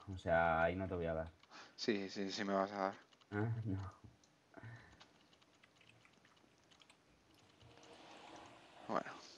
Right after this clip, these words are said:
Speaker 2: otra puerta por aquí. ¿Tú crees que vamos a tardar menos de veinticinco minutos en hacer todo?
Speaker 1: Pues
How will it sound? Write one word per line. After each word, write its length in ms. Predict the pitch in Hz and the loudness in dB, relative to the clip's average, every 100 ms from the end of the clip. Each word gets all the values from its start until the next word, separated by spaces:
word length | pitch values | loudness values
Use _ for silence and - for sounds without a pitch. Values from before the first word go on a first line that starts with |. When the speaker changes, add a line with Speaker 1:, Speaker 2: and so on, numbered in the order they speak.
| - - - - | -18 -18 -10 -2
Speaker 2:
otra 240 | 113 98 | 4 6
puerta 560 | 95 98 98 101 101 104 110 110 | 8 6 6 2 0 -4 -10 -6
por 140 | - | -4
aquí. 220 | 110 147 - - - - - - - - | -2 -6 -8 -16 -20 -14 -8 -8 -4 6
¿Tú 100 | 123 | 6
crees 140 | 107 | 12
que 80 | 117 | 12
vamos 200 | 110 104 | 12 10
a 40 | |
tardar 380 | 113 104 104 101 | 10 12 12 12
menos 220 | 104 104 | 10 4
de 60 | 104 | 4
veinticinco 360 | 104 104 110 107 | 2 2 0 0
minutos 320 | 104 104 101 | 0 2 2
en 60 | 104 | 4
hacer 220 | 98 101 | 4 4
todo? 180 | 123 165 - - - - - - - - - - - - - | 4 2 -2 -20 -20 -20 -20 -20 -20 -20 -20 -20 -20 -20 -2
Speaker 1:
Pues 640 | 98 95 92 95 92 95 | 6 8 10 8 8 6